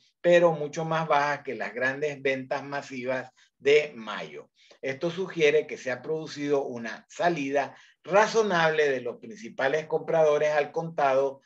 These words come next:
pero no se descarta más ventas, lo que nos lleva a la próxima lámina, Short Term Holder, S T H, el ratio de ganancias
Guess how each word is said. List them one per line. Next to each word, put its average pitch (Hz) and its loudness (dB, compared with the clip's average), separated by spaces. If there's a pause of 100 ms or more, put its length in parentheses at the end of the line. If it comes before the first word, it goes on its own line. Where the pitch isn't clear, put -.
(220)
pero 160 6
no 143 -6
se 147 -2
descarta 135 -2
más 123 -6
ventas, 160 -4 (300)
lo 156 -4
que 180 -4
nos 175 -6
lleva 151 2
a 127 -8
la 117 -8
próxima 160 -8
lámina, 147 -6 (220)
Short 151 -4
Term 156 -2
Holder, 139 -4
S 127 -12
T 151 -4
H, 131 -6 (420)
el 160 -2 (220)
ratio 139 -4
de 147 -4
ganancias 131 -10